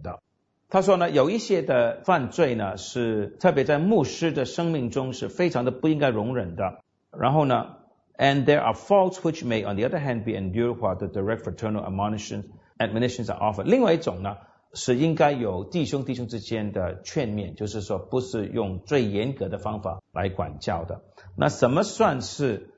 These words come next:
最严厉的罪呢？heresy，异端，schism，分裂教会，rebellion against ecclesiastical order，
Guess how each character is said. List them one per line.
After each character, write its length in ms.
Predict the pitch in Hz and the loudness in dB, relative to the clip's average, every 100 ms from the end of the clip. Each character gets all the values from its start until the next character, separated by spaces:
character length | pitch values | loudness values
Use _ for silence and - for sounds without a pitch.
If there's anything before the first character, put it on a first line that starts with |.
| _ | _
最 260 | - 185 139 117 - | 0 2 2 -2 -10
严 340 | - 113 113 147 | -2 2 2 2
厉 140 | 143 | 2
的 80 | 110 | 0
罪 320 | - 180 117 | 0 2 2
呢？ 220 | 107 131 - _ _ _ | 0 -4 -10 _ _ _
heresy， 520 | - 151 123 - 82 - _ _ _ _ _ | 2 4 4 0 -10 -12 _ _ _ _ _
异 140 | 123 | -4
端， 320 | 117 117 110 113 _ _ _ _ _ | -2 -2 -4 -8 _ _ _ _ _
schism， 640 | - - - 170 139 80 - | -18 -4 2 4 2 -4 -6
分 220 | - 127 | -4 -2
裂 160 | 117 | -2
教 220 | 90 107 90 | -4 -4 -4
会， 280 | - - - _ - | -4 -6 -10 _ -2
rebellion 580 | 120 107 185 220 214 208 | -2 2 2 4 2 0
against 480 | 110 113 123 123 | -4 -4 -4 -4
ecclesiastical 800 | - 101 107 98 110 107 117 107 - | -8 -6 -6 -4 -4 -4 -4 -6 0
order， 400 | 113 107 85 | 2 2 -2